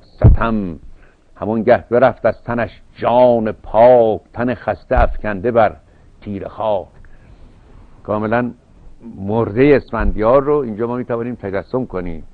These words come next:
که آخرین نفس رو چگونه کشید و چه گفت و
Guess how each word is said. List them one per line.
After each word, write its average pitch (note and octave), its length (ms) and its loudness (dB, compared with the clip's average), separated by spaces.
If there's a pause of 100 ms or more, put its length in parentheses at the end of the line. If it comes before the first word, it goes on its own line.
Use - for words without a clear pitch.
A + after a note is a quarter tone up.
(300)
که - 60 -6
آخرین G2+ 360 -8
نفس A2+ 400 -6
رو A2 60 -8
چگونه G2+ 380 -10
کشید C3+ 380 -12
و F#2+ 80 -12
چه - 160 -10
گفت D3+ 320 -6 (1120)
و F#2 220 -10